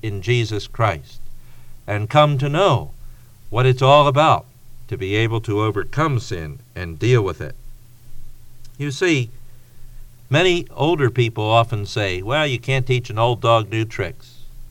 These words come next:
That's not so about human beings. I'm not sure about old dogs. I'm not an animal trainer. But one thing I know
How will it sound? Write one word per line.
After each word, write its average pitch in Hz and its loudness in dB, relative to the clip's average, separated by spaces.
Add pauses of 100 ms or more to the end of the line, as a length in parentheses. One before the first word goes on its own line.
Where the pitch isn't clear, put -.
(420)
That's 127 0
not 101 -2
so 101 -2 (100)
about 92 -2
human 90 -6
beings. 92 -4 (680)
I'm 139 2
not 123 4
sure 320 4
about 117 6
old 113 2
dogs. 131 4
I'm 123 0
not 131 2
an 147 0
animal 139 0
trainer. 85 -4 (520)
But - -12
one 147 4
thing 143 0
I 131 6
know 127 4